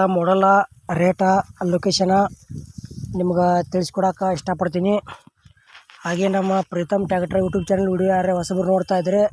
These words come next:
ದಯವಿಟ್ಟು ವಿಡಿಯೋ ಪೂರ್ತಿ ನೋಡ್ರಿ. ನಮ್ಮ ವಿಡಿಯೋ ನಿಮ್ಗೆ ಇಷ್ಟ ಆತಂದ್ರೆ ಲೈಕ್ ಮಾಡ್ರಿ. ಆದಷ್ಟು ನಿಮ್ಮ ಗೆಳೆಯರಿಗೆ ಈ ವಿಡಿಯೋ ಶೇರ್ ಮಾಡ್ರಿ.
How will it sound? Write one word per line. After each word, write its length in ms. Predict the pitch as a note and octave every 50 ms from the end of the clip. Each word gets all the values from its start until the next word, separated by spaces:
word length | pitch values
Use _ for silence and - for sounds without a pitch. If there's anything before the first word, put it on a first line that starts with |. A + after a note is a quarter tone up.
| - - _ - - - - - - - _ _ _ _ _ _ _ _ -
ದಯವಿಟ್ಟು 500 | E3+ F3 F#3 F#3+ F#3+ - G#3+ G#3 G3+ F#3+
ವಿಡಿಯೋ 280 | F#3 F3 F#3 F#3+ G3 F#3+
ಪೂರ್ತಿ 420 | - - F3 E3+ E3+ - - G#3
ನೋಡ್ರಿ. 380 | F#3+ F#3+ F#3+ F3+ F#3 G3 G3+ G3+ - - - - F3+
ನಮ್ಮ 180 | F3+ F#3 F#3+
ವಿಡಿಯೋ 180 | F#3+ F#3+ F#3+ F#3+
ನಿಮ್ಗೆ 220 | F#3 F#3+ F#3+ F#3+
ಇಷ್ಟ 180 | E3+ - - F#3+
ಆತಂದ್ರೆ 520 | F#3 F#3 F3+ - F#3 F#3 F#3 F#3 F#3 F3+
ಲೈಕ್ 260 | F3 E3+ F3+ F3+ -
ಮಾಡ್ರಿ. 400 | F#3 F3 F3 E3 F3 F#3+ G3 G3 G3 - _ _ - _ - - - - - _ _ _ -
ಆದಷ್ಟು 400 | E3+ E3 F3+ G3 F3+ - - G#3
ನಿಮ್ಮ 120 | G3 G3
ಗೆಳೆಯರಿಗೆ 340 | F#3+ F#3+ G3 G3+ G3 F#3+ G3
ಈ 60 | G3+
ವಿಡಿಯೋ 300 | G3+ G3 G3 F#3+ F#3+ G3
ಶೇರ್ 280 | F#3 - - F3+ F#3+ F#3
ಮಾಡ್ರಿ. 360 | F#3+ F#3 F#3 F3 F3+ F#3+ G3